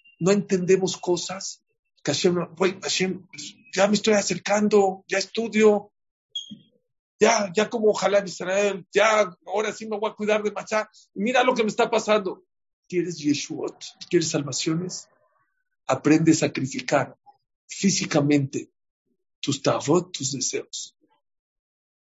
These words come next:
Y aprende a sacrificar tus pensamientos, tus ideologías con Hashem. Cuando revuelves estas dos cosas,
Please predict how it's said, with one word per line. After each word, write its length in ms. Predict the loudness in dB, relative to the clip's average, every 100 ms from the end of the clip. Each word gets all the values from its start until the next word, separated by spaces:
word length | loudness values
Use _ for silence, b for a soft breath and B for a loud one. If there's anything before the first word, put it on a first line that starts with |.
| _
Y 120 | 4
aprende 460 | 4 4 4 6 4
a 40 |
sacrificar 760 | 2 -2 -6 -8 -2 0 -2 -6 _
tus 180 | -8 0
pensamientos, 880 | 0 0 -4 -2 -2 0 -2 -4 -10
tus 220 | -8 -2
ideologías 640 | 4 6 4 2 2 2
con 160 | -2 -8
Hashem. 280 | -8 -8 -10 _ _ _ _ _ _ _ _ _ _ _ _ _ _
Cuando 300 | 2 4 6
revuelves 560 | 6 6 4 4 0 -2
estas 240 | -2 0
dos 180 | 0 -2
cosas, 580 | -6 -8 -8 -10 -12